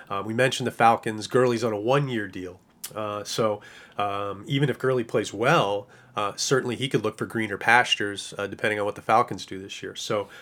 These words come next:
uh, the Falcons would be a pretty good spot, I think. Um, the Bucs, maybe, in the end, could be the best spot if they happen to roll the bones,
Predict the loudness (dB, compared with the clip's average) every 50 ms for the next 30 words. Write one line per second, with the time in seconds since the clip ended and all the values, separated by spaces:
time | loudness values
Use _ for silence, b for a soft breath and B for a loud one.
0 | B B -4 -4 -4 6 10 10 10 10 10 6 -2 -2 -4 -4 -4 -4 -4 -6
1 | -8 -8 -8 -10 -10 -10 -2 2 4 4 4 4 0 -4 -4 -6 -12 -10 -6 -4
2 | -4 -4 -6 -12 -18 B B B B B -2 -2 -2 -2 -4 -6 -10 -10 0 4
3 | 6 6 6 4 0 -6 -6 -6 -8 -10 -4 -2 0 0 0 -2 -4 -6 -6 -6
4 | -6 -8 -8 -6 -2 -2 0 0 0 -2 -4 -10 -10 -10 -8 -2 -2 -2 -2 -2
5 | -6 -6 -4 -4 -2 -4 0 0 0 0 0 -2 -4 -4 -6 -2 2 4 6 6
6 | 4 4 2 -2 -2 -2 -2 -6 -2 2 4 4 4 4 2 -6 -6 -6 -6 -6
7 | -4 0 0 0 0 -2 -2 -2 0 0 0 -2 -4 -6 -8 -10